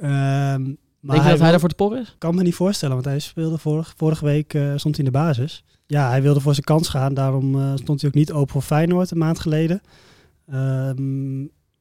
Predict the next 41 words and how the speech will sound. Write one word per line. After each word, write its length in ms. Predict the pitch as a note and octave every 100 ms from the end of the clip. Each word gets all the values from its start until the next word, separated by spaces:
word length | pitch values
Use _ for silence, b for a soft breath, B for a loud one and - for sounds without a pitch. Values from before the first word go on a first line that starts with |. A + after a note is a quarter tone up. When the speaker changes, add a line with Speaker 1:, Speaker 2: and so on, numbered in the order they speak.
| -
Speaker 1:
ja, 260 | C#3+ C#3+
ik 100 | C#3+
zie 120 | -
dat 100 | D#3
niet 120 | D3+ D#3
zo 140 | D3+
gebeuren, 340 | C3+ C3+ C#3+
want 120 | B2 B2
hij 320 | C3 C3+ A#2+
krijgt 260 | - C#3+ C#3+
nu 100 | C3+
de 100 | B2
kans. 420 | B2+ C3 - - _ _ _ -
Stel, 520 | - D3+ D3+ D3+ D3 _ _
het 160 | D3
gaat, 340 | - C#3 C3+ - - _
het 100 | -
gaat 160 | C3+
weer 160 | B2+ C#3+
niet 140 | D3+
lopen 540 | D3 D3 E3 D#3+ F3+ F#3
en, 220 | C3 C3
eh, 180 | C3 C3+
richting 300 | C#3 - D3
einde 420 | C3 C3+ C3 C3+
transferperiode, 920 | - C#3+ - D3 C#3+ C#3 C3+ C3+ C3+
dan, 280 | B2+ B2 B2+
eh, 180 | B2 C3 D3 D3 _
dat 160 | C3+
hij 100 | C#3
dan 180 | C3 B2+
toch 220 | - C#3+ - _ _ -
buiten 240 | C3+ C#3
de 120 | C3
basis 180 | C3 C#3
dreigt 300 | A#2+ C3+ D3
te 80 | C#3+
vallen... 360 | C#3 C#3 F3 - _ _ _
Dan 100 | C#3
zou 140 | B2+ C3
dat 180 | B2+